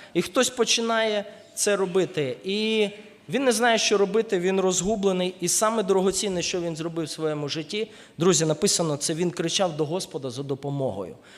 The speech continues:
Український переклад каже, волав до Бога за допомогою. Вірний волає до Бога за допомогою.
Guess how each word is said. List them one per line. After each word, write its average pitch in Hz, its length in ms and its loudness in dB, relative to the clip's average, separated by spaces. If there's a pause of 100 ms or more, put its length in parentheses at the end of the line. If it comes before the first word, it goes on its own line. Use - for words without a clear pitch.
(160)
Український 196 680 2
переклад 190 520 0
каже, 151 280 -2
волав 151 540 -4 (360)
до 135 120 -4
Бога 135 420 -4 (240)
за 131 140 -6
допомогою. 131 540 -10 (160)
Вірний 165 440 0 (1160)
волає 156 420 2
до 131 120 -4
Бога 147 320 0
за 143 120 -4
допомогою. 131 640 -6